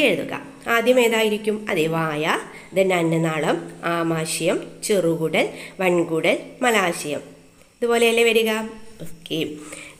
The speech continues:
then പ്രവർത്തനം എട്ട് നോക്കാം. കുപ്പിയിൽ മരുന്ന് സിറിഞ്ചിലേക്ക് എടുക്കുന്നതുമായി ബന്ധപ്പെട്ട് താഴെ സൂചിപ്പിച്ച സന്ദർഭങ്ങൾ പരിശോധിക്കൂ. സന്ദർഭം ഒന്നിൽ എന്താണ് കൊടുത്തിട്ടുള്ളത്? സിറിഞ്ചിൻ്റെ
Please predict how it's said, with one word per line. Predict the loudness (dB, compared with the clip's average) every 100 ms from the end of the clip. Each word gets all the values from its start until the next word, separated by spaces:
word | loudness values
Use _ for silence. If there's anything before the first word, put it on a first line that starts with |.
| 2
then | 4 2 -2 -10 -16 -20 -20 -20 -20 -20 -20 -20 -20 -20 -20 -20 -20 -20 -20 -20 -20 -14 2
പ്രവർത്തനം | 4 4 2 2 2 0
എട്ട് | -2 2 2
നോക്കാം. | 2 -2 -6 -6 -12 -20 -4
കുപ്പിയിൽ | -4 -2 0 2 2 2
മരുന്ന് | 2 4 4 4
സിറിഞ്ചിലേക്ക് | 4 2 2 2 4 4 2
എടുക്കുന്നതുമായി | 2 2 2 2 2 2
ബന്ധപ്പെട്ട് | 2 2 0 -2 -4 -2
താഴെ | -2 0 0 0 0
സൂചിപ്പിച്ച | 0 -2 -4 -6 -6
സന്ദർഭങ്ങൾ | -4 -4 -4 -4 -2 -2 0
പരിശോധിക്കൂ. | -2 -2 -2 -4 -6 -10 -12 -16 -16 -6 0
സന്ദർഭം | 0 2 2 2 2
ഒന്നിൽ | 4 4 4
എന്താണ് | 4 2 2
കൊടുത്തിട്ടുള്ളത്? | 0 -4 -4 -2 0 0 2
സിറിഞ്ചിൻ്റെ | 2 2 2 2 2